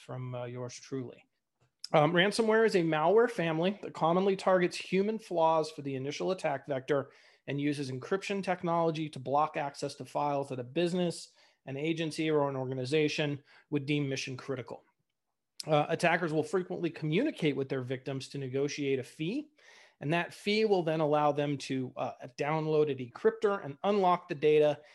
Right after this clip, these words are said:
Uh, and in many cases, they'll actually provide proof that they can successfully decrypt your data. Uh, the ransom payment itself is normally requested in cryptocurrency, uh, like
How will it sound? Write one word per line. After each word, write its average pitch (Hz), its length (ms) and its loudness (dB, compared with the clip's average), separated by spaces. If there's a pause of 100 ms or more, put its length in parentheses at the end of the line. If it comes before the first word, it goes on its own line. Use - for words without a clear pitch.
(280)
Uh, 156 200 0
and 165 100 0
in 170 80 2
many 226 220 2
cases, 160 420 -2
they'll 151 180 2
actually 190 340 -2
provide 147 640 0
proof 175 640 -2
that 143 160 -2
they 151 120 0
can 131 180 -6
successfully 165 840 -4
decrypt 143 480 -10
your 135 100 -10
data. 120 420 -10 (640)
Uh, 120 180 -8
the 143 120 -2
ransom 175 540 0
payment 185 460 -4
itself 180 500 -4
is 151 100 -6
normally 151 400 0
requested 143 580 0
in 131 120 -4
cryptocurrency, 220 1000 -4 (460)
uh, 139 260 -2
like 143 300 0